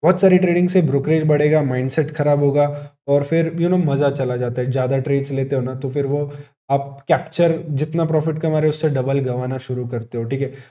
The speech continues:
उसके बाद एक quantity should be according to stop loss। अब क्वांटिटी कितनी लेनी है? On an usual आप मान लो एक lot से trade करते हो, ठीक है, आप एक lot के trader हो,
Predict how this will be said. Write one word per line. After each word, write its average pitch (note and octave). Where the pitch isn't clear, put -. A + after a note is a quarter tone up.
उसके G3+
बाद F3+
एक -
quantity F3
should E3
be D#3+
according C#3
to D3
stop A2
loss। A#2
अब B2+
क्वांटिटी D#3+
कितनी E3+
लेनी D3
है? D#3
On G#3
an G3+
usual D#3
आप D#3
मान C3
लो C#3
एक C3+
lot A#2+
से B2
trade A2
करते G#2+
हो, -
ठीक C3
है, C3
आप A#2+
एक B2
lot A#2
के B2
trader A2
हो, G#2